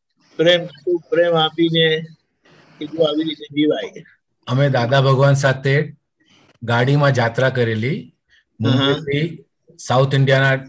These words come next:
Speaker 2: bottom સુધી.
Speaker 1: ઓહો, કન્યાકુમારી.
Speaker 2: કન્યાકુમારી સુધી. અ, ગાડીમાં ટ્રે-, અ, આવી જૂની જમાનાની ગાડી હતી એમાં.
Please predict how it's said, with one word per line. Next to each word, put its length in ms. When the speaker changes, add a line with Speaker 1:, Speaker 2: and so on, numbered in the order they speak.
Speaker 2:
bottom 340
સુધી. 360
Speaker 1:
ઓહો, 300
કન્યાકુમારી. 600
Speaker 2:
કન્યાકુમારી 540
સુધી. 340
અ, 840
ગાડીમાં 460
ટ્રે-, 180
અ, 200
આવી 320
જૂની 300
જમાનાની 460
ગાડી 360
હતી 200
એમાં. 380